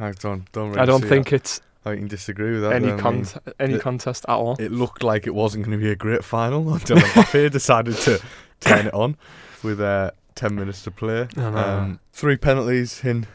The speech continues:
Speaker 1: the final.
Speaker 2: I
Speaker 1: A
Speaker 2: mean
Speaker 1: hat-trick for Kylian Mbappe. Oh, the first player to score a hat-trick in a World Cup final since Sir Jeff himself.
Speaker 2: Since Sir Jeff.
Speaker 1: That is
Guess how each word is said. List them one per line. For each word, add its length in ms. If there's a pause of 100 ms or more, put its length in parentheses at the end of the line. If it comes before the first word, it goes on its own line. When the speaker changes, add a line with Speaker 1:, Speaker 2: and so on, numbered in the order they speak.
Speaker 1:
the 120
final. 600 (720)
Speaker 2:
I 140
Speaker 1:
A 120
Speaker 2:
mean 80
Speaker 1:
hat-trick 500 (160)
for 140
Kylian 440
Mbappe. 340
Oh, 260
the 120
first 540 (300)
player 160
to 80
score 160
a 60
hat-trick 220
in 60
a 60
World 220
Cup 120
final 320
since 300
Sir 160
Jeff 280
himself. 380
Speaker 2:
Since 240
Sir 280
Jeff. 500
Speaker 1:
That 160
is 160